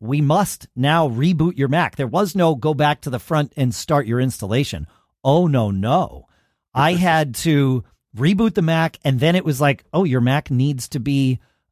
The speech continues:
Speaker 1: uh, activated, just like your, you know, your iPhone
Speaker 2: Oh,
Speaker 1: needs to." So I
Speaker 2: okay.
Speaker 1: went through that, and then I was able to boot into this, like, weird recovery mode, sort of,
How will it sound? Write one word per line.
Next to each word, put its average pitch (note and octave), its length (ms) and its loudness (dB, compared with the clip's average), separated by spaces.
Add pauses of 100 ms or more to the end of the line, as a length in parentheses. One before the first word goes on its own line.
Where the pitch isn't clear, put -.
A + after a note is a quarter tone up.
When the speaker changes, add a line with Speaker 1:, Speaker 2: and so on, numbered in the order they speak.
(100)
Speaker 1:
uh, A#2 480 0 (220)
activated, F#2 920 -2 (220)
just - 240 -6
like A#2 240 -2
your, A#2 120 -2
you C3+ 180 -6
know, A#2 80 0
your G2 160 -4
iPhone A#2 400 2
Speaker 2:
Oh, E3+ 60 -4
Speaker 1:
needs F2+ 200 -10
to." - 100 -18
So D3 140 -2
I C3 60 2
Speaker 2:
okay. C3+ 80 0
Speaker 1:
went F3 180 0
through G3 180 -4
that, A#3 420 0 (460)
and D#3 200 0
then G3+ 540 0 (420)
I D#3 260 2
was D3 240 -2
able E3 300 0
to D3 160 -4
boot D3 380 -2
into D3 360 -2
this, C3 260 -4
like, A2+ 240 -4
weird A3 340 0
recovery A3+ 400 0
mode, G#3+ 560 0
sort B3 420 -2
of, A#3 360 -2